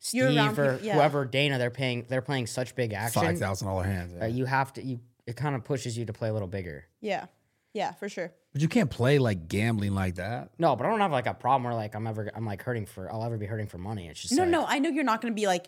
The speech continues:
Speaker 2: Yeah, I just
Speaker 3: See that
Speaker 1: going
Speaker 3: projection
Speaker 1: broke.
Speaker 3: thing again?
Speaker 2: That's
Speaker 1: I don't
Speaker 2: not, no, but I'm just
Speaker 3: Like,
Speaker 2: like,
Speaker 3: no
Speaker 2: I,
Speaker 3: one asked him that, and he
Speaker 2: it's
Speaker 3: brought
Speaker 2: fair.
Speaker 3: that
Speaker 2: I
Speaker 3: up.
Speaker 2: love the N F L and I
Speaker 3: So
Speaker 2: like,
Speaker 3: funny.
Speaker 2: I like gambling in the N F L. I'm sorry.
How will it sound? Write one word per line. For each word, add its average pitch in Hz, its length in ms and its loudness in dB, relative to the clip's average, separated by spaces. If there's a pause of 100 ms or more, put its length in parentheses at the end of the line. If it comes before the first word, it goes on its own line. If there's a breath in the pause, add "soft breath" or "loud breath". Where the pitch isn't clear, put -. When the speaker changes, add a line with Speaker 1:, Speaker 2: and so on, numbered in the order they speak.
Speaker 2:
Yeah, 110 240 -6 (160)
I 143 100 6
just - 440 2
Speaker 3:
See - 20 -14
that 208 80 -2
Speaker 1:
going 151 240 8
Speaker 3:
projection 139 500 6
Speaker 1:
broke. 135 40 0
Speaker 3:
thing 160 160 6
again? 165 300 4 (160)
Speaker 2:
That's 160 160 8
Speaker 1:
I 269 40 6
don't 214 80 10
Speaker 2:
not, 185 160 8
no, 214 100 10
but 180 80 4
I'm 165 80 4
just 151 80 -2
Speaker 3:
Like, 147 120 6
Speaker 2:
like, 139 80 6
Speaker 3:
no 170 100 12
Speaker 2:
I, 190 60 10
Speaker 3:
one 165 100 4
asked 165 280 4
him 120 100 0
that, 101 100 2
and 101 80 4
he - 60 8
Speaker 2:
it's 107 80 2
Speaker 3:
brought - 100 6
Speaker 2:
fair. 208 100 10
Speaker 3:
that - 60 4
Speaker 2:
I 170 100 10
Speaker 3:
up. 180 60 6
Speaker 2:
love 185 200 6
the 175 140 2
N 170 80 4
F 160 160 -2
L 170 140 6
and 160 80 6
I 147 60 6
Speaker 3:
So 135 40 6
Speaker 2:
like, 151 220 8
Speaker 3:
funny. 113 260 0
Speaker 2:
I 143 80 4
like 143 280 2
gambling 139 280 2
in 131 80 0
the 120 60 -2
N - 60 -2
F - 60 -12
L. 104 120 -6
I'm 85 80 -10
sorry. 90 320 -8